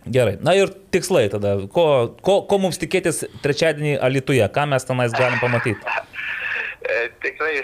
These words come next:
Speaker 2: na, ką pamatyt, aišku, norisi pamatyti tą futbolą, kurį propaguojam čia Lietuvoje. Tik įdomu, kaip sugebėsime mes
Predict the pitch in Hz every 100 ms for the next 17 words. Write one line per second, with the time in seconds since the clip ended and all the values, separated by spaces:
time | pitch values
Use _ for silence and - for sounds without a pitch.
0 | - - 131 147 127 - - - 143 131
1 | 135 123 190 185 135 117 - 123 117 120
2 | 117 113 117 117 110 104 117 139 139 135
3 | 123 120 110 131 120 110 117 - 123 117
4 | 113 104 110 110 117 117 113 107 117 110
5 | - 110 104 107 101 104 165 185 - 117
6 | - 123 127 123 - 117 120 - 117 113
7 | - 113 110 151 123 - 90 92 95 98